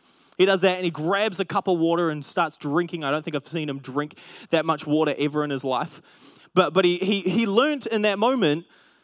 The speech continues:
how disgusting too much salt can be. And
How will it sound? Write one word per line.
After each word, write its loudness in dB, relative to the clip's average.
how 2
disgusting 0
too 0
much -2
salt 0
can -4
be. -2
And -2